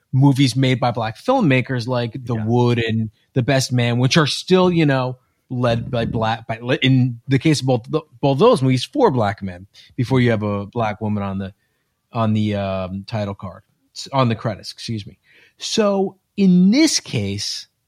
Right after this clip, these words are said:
Speaker 1: this is, to me, a T V industry problem, way more than a Golden Globe problem in ninety-nine. Um,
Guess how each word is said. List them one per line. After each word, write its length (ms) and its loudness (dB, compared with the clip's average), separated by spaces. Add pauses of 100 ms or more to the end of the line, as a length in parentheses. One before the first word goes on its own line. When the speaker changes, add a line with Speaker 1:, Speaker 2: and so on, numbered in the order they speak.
(360)
Speaker 1:
this 380 -2
is, 220 0
to 140 0
me, 460 2
a 100 -4
T 240 -2
V 200 0
industry 340 -2
problem, 560 -8 (220)
way 160 2
more 240 4
than 120 -2
a 60 0
Golden 320 -2
Globe 280 -2
problem 460 -8 (240)
in 200 -2
ninety-nine. 800 -2 (480)
Um, 480 0